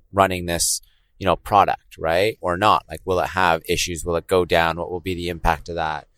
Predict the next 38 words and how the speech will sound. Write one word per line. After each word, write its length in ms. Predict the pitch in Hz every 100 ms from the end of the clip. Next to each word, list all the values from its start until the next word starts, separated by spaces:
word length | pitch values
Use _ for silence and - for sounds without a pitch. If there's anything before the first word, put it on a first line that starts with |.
| _ _ - -
et 100 | -
cetera, 300 | 90 73 69
right? 240 | 82 90
So 100 | 98
we 120 | 98
do 200 | 85 98
actually 280 | 82 - 92
look 180 | 82 95
at 60 |
these 180 | 98 95
things, 400 | 110 113 127 - - - _ -
and 80 |
it's 120 | 92 -
pretty 180 | 113
important 460 | 110 92 98 87 87
for 200 | - 82
us, 300 | 95 135 -
but 320 | - 95 87 _ 98
we're 180 | 110
also, 560 | 113 110 104 117 104 98 -
I'm 140 | 104
also 280 | 117 120 120
from 240 | 117 107
the 280 | 107 104 98
philosophy 1000 | - 101 95 87 90 101 - 95 90 82 - _ _ _ 98
of 380 | 90 85 82 - - _ -
trying 280 | - 92 92
to 80 |
get 200 | 87 82
something 300 | - 95 95
to 80 | 90
market 420 | 92 85 80 98
quicker 600 | - - 92 - 123 139 147
as 160 | 101 92
long 260 | 87 87
as 140 | 95 87
there's 200 | 98 -
not 240 | 90 85